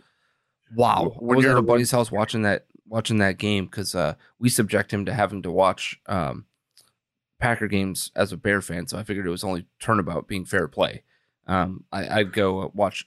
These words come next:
Speaker 1: a game with him.
Speaker 2: Well, th-, the other thing, too, is the Detroit Lions are,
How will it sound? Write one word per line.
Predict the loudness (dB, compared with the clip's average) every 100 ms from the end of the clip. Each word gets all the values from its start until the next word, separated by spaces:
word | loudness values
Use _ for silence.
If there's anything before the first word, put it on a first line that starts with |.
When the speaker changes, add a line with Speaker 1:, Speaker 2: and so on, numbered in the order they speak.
| -2
Speaker 1:
a | 0
game | 0 -2
with | -4 -6
him. | -6 -8 -14 _ _ _ _ _ _ _ _ _ _ _
Speaker 2:
Well, | 4 6 6 4 2 _
th-, | -6 -6
the | 2 4
other | 6 4
thing, | 4 0
too, | 0 4 4
is | 4
the | 2
Detroit | 0 0 2 2 2
Lions | 2 2 2 0 -6 0
are, | 4 4 4 0 -4